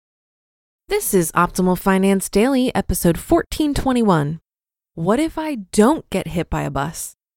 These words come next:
By Stephen Keys of trip of a lifestyle dot com. Welcome to Optimal Finance Daily. I'm your host and personal finance enthusiast,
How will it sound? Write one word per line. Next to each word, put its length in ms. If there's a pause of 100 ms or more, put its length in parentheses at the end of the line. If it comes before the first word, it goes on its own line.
(220)
By 140
Stephen 560
Keys 480
of 220
trip 400
of 100
a 80
lifestyle 640
dot 220
com. 440 (760)
Welcome 400
to 180
Optimal 460
Finance 520
Daily. 400
I'm 220
your 220
host 440
and 360
personal 480
finance 420
enthusiast, 800